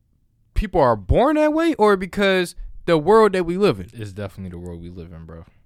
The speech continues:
Speaker 1: The world that we live in, you can't be yourself.
Speaker 2: Absolutely.
Speaker 1: You can't.
Speaker 2: You be yourself, people gonna call you lame.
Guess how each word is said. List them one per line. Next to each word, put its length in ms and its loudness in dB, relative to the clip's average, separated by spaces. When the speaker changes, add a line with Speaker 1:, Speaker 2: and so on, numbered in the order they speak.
Speaker 1:
The 80 -2
world 320 4
that 120 2
we 100 -6
live 260 -2
in, 120 -2
you 100 -6
can't 360 -2
be 100 -6
yourself. 460 -4
Speaker 2:
Absolutely. 720 -20
Speaker 1:
You 120 -4
can't. 260 0
Speaker 2:
You 100 -18
be 140 -12
yourself, 460 -10
people 260 -14
gonna 200 -14
call 200 -10
you 160 -10
lame. 460 -12